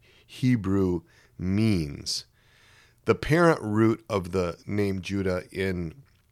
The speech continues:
in Hebrew, which is Yehuda, the parent root of this word is yad, right, which means hand. And the child root in, in this word is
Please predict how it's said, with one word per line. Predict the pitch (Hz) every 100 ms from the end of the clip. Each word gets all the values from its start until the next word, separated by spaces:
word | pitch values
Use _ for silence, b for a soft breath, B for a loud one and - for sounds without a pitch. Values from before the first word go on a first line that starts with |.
| _ -
in | 98
Hebrew, | 92 - 127 95 95 82
which | 82 85
is | 90 85 - - b b
Yehuda, | - 87 - 117 120 107 - - _ _ B B
the | B
parent | 107 151 151 123
root | 117
of | 110
this | 101 95
word | 123 120
is | 95 85 -
yad, | 101 98 101 85 71 60 -
right, | 92 92
which | 107 -
means | 117 110 98
hand. | - 110 104 82 67 67 - b b b b b
And | 101
the |
child | 98 - 175 208 175 92
root | 95 98 98
in, | - 98 90 - _ _ -
in | 101
this | 98 -
word | 85 90 87 87 - _ _
is | - 98 95 87 -